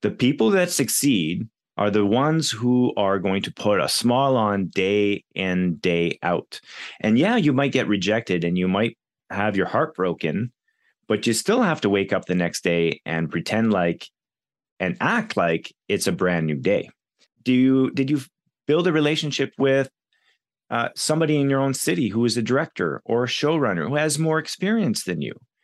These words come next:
and believes in you? That's an achievement. Do you have a small T V channel in Honduras that wants to give you a little bit of money to help you produce this?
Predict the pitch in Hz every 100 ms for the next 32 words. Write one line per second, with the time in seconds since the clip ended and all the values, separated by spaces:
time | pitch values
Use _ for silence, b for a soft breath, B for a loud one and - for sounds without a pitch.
0 | _ _ - 135 135 - - 131 143 226
1 | 190 120 85 62 - _ _ _ _ _
2 | _ 147 165 165 170 156 208 220 143 -
3 | - _ B B B B _ 143 151 156
4 | 151 143 156 156 151 151 - 151 151 -
5 | 170 214 226 - 104 87 78 76 - 123
6 | 120 117 147 143 214 127 95 - 120 135
7 | 143 131 147 151 143 156 175 175 165 165
8 | 180 196 123 - 131 135 127 139 165 -
9 | 151 156 151 220 254 - - - -